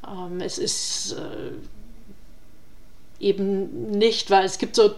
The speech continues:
es gibt Kollegen, die wollen immer jedes negative Wort umdrehen in was, ähm, Heilendes. Aber manchmal gibt's einfach Zeiten,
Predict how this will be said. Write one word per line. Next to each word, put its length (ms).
es 120
gibt 180
Kollegen, 360
die 120
wollen 180
immer 240
jedes 600
negative 680
Wort 220
umdrehen 680
in 300
was, 500
ähm, 520
Heilendes. 960
Aber 340
manchmal 360
gibt's 220
einfach 300
Zeiten, 480